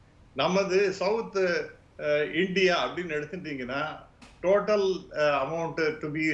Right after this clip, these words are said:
dispersed, அதுல பாத்தீங்கன்னா, பதினஞ்சு பர்சன்ட் தான் இங்க வருகின்றது. Whereas,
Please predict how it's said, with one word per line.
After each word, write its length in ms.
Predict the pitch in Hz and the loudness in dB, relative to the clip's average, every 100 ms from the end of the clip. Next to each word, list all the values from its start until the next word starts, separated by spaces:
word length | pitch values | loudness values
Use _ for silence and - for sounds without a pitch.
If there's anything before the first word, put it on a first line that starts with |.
| 135 | 0
dispersed, 480 | 156 147 - 143 143 | -2 0 2 2 2
அதுல 220 | 131 131 | 0 0
பாத்தீங்கன்னா, 480 | 123 143 143 170 156 | 0 0 0 -4 0
பதினஞ்சு 300 | 151 175 170 | 0 0 -2
பர்சன்ட் 300 | 151 - 156 | -4 -6 -4
தான் 100 | 165 | -4
இங்க 200 | 139 135 | -2 0
வருகின்றது. 680 | 127 135 143 139 98 95 - - - - - | 0 2 0 -2 -6 -8 -14 -20 -20 -18 -2
Whereas, 400 | 160 202 220 | 0 2 0